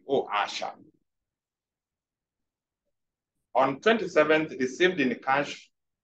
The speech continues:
in the cash form, the amount due from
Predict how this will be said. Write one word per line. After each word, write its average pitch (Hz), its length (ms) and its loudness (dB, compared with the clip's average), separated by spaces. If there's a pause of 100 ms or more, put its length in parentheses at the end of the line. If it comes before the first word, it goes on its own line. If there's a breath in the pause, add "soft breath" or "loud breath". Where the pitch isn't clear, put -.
(440)
in 101 60 -12
the 110 80 -8
cash 151 240 2
form, 185 380 2 (120)
the 113 200 0
amount 123 480 0
due 143 340 2 (120)
from 113 260 0